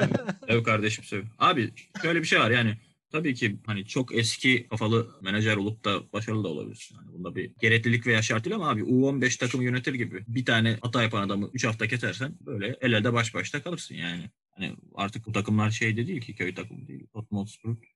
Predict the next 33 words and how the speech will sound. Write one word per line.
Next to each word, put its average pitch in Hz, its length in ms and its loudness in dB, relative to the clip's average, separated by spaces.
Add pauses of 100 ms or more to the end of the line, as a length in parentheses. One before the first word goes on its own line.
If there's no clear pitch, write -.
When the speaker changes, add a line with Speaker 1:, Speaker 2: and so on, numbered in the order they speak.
(280)
Speaker 2:
belli 101 260 4
bir 117 180 2 (160)
bütçesi 107 460 -2
var, 90 120 -4
şeyi 95 280 -4
var. 92 260 -12
O 110 60 -16
kadar 104 260 -4
transfer 107 360 -8
yapıyor. - 360 -18 (400)
Çok - 340 -2
ben 117 280 2
artık 110 420 -6
hani 101 160 -2
Mourinho'nun 135 800 2 (160)
değişmeye 120 600 2
direndiğini 117 560 2
ve 117 120 -2
dar 117 140 -2
görüşlü 113 340 -4
olduğunu 113 400 -2 (160)
söyleyenlere 110 480 0
çok 117 220 -6
şey 101 120 -4
yapmıyordum. 107 420 -4 (200)
Çünkü 101 340 0
yorumculuk 104 720 0
kariyerinde 101 360 0
falan, 117 260 0
e, 131 160 -12 (100)
hani 104 260 0
biraz 117 260 4
biraz 113 340 0